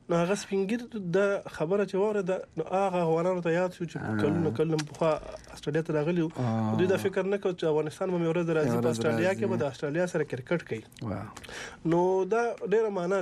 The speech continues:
Speaker 1: لري. زموږ فکر دا دی چې لاړو او ټول ټیمونه مات کړه، هغه څنګه سندره
Speaker 2: جام دې راوړي.
Speaker 1: یا خو یې هغه لطیف لهنګراني هم خلک بې لارې کړي دي <laughs> چې نړۍ جام به راوړم. نو نړۍ هم جام خو راوړي، خو اول خو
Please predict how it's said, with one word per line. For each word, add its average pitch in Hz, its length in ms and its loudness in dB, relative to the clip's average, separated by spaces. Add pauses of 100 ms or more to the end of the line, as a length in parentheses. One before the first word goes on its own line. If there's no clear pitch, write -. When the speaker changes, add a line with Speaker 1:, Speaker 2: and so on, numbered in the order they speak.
Speaker 1:
لري. 123 180 -6 (300)
زموږ 208 180 0 (560)
فکر 190 320 -2
دا 196 140 4
دی 180 100 -2
چې - 40 -2 (640)
لاړو 175 280 2 (100)
او 147 180 0
ټول 175 180 0
ټیمونه 160 320 0
مات 170 220 2
کړه، 156 100 2 (220)
هغه 151 160 2
څنګه 170 360 -4
سندره 143 220 2
Speaker 2:
جام 135 140 2
دې 127 120 2
راوړي. 123 260 2
Speaker 1:
یا 208 40 2
خو 208 160 0
یې 202 80 2
هغه 196 160 0
لطیف 185 300 -8
لهنګراني 175 500 0
هم 202 120 -4
خلک 175 160 2
بې 160 120 2
لارې 151 200 2
کړي 165 200 0
دي 185 60 2 (380)
<laughs> - 320 -10
چې - 60 -6 (100)
نړۍ 170 180 0 (100)
جام 160 160 2
به 151 80 2
راوړم. 160 200 2 (200)
نو 165 80 0
نړۍ 185 180 2
هم 214 140 -2
جام 202 180 2
خو 190 180 0
راوړي، 208 280 0
خو 220 60 0
اول 196 260 0
خو 185 100 2